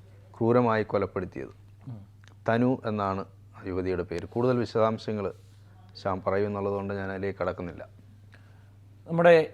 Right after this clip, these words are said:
Speaker 2: ഇന്ത്യയിൽ ഏറ്റവും കൂടുതൽ സ്ത്രീകൾ ആക്രമിക്കപ്പെടുന്നതും കൊല്ലപ്പെടുന്നതും അതിൻ്റെ ഒരു കാരണമാണ്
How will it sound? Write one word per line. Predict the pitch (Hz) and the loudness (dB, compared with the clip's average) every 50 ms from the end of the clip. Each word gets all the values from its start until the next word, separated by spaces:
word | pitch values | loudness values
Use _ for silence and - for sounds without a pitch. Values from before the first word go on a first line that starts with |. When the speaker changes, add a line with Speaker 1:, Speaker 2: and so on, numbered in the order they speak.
| - 160 | -2 -2
Speaker 2:
ഇന്ത്യയിൽ | 156 156 160 170 160 156 151 160 151 156 - - - - - - 165 | 0 4 4 4 6 8 6 6 4 4 -4 -16 -20 -12 -2 -2 -2
ഏറ്റവും | 160 160 - 165 180 180 170 | 0 2 2 2 2 2 2
കൂടുതൽ | 165 165 156 156 165 165 156 - - - - - | 2 2 4 4 2 2 0 -6 -14 -20 -20 -20
സ്ത്രീകൾ | - - 151 151 156 160 151 170 165 160 160 - - - - - - - 156 151 | -8 -2 0 2 2 4 4 4 4 4 0 -6 -12 -20 -20 -20 -8 -2 -2 -2
ആക്രമിക്കപ്പെടുന്നതും | 147 151 156 165 165 170 156 180 151 156 139 135 139 135 120 131 143 - - - - - - - - - - - - - - - - - 160 | 2 4 2 2 4 2 0 0 0 0 0 0 0 -2 -2 -2 -4 -6 -16 -20 -20 -20 -20 -20 -20 -20 -20 -20 -20 -20 -20 -20 -6 2 4
കൊല്ലപ്പെടുന്നതും | 165 165 180 202 196 196 175 165 156 156 139 139 147 143 - - - - - - - - | 4 6 6 4 4 4 2 2 2 4 2 2 0 0 -4 -16 -20 -20 -20 -20 -10 -4
അതിൻ്റെ | 147 151 147 151 151 | -4 0 2 2 0
ഒരു | 147 - - 147 | 2 2 4 4
കാരണമാണ് | 143 151 160 165 160 156 143 139 139 | 4 4 4 2 2 2 2 0 -2